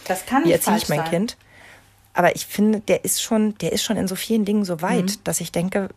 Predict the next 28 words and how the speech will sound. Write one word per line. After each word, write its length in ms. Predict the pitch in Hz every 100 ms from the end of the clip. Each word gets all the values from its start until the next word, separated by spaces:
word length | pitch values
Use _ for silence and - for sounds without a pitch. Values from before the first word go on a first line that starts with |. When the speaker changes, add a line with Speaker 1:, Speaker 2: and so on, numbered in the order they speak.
| - - _ - -
Speaker 2:
diese 180 | 156 196
Entscheidung 500 | 170 - 156 196 -
muss 220 | 165 - - -
er 180 | 226
treffen, 300 | - - 165
weil 80 | 156
sie 120 | 143
sein 260 | 135 156 233
Leben 340 | 170 127 139
betrifft. 720 | 135 - - - - _ - - -
Speaker 1:
Mhm. 300 | 180 180 208 _ - - - - _ - -
Speaker 2:
Denn 100 | 160
für 140 | 160 165
mich 180 | 226 -
macht 220 | - -
es 100 | -
keinen 240 | 180 160
Unterschied, 400 | 151 156 160 165
weil 140 | - 170
ich 100 | -
bin 160 | 196
kein 280 | - 185 196
Risikopatient. 920 | - 208 208 - - 143 - 127 -
Er 220 | - 185
ist 160 | 147 -
kein 180 | - 139
Risikopatient. 880 | 135 139 139 - 147 139 131 127 -
Deswegen, 340 | 156 160 170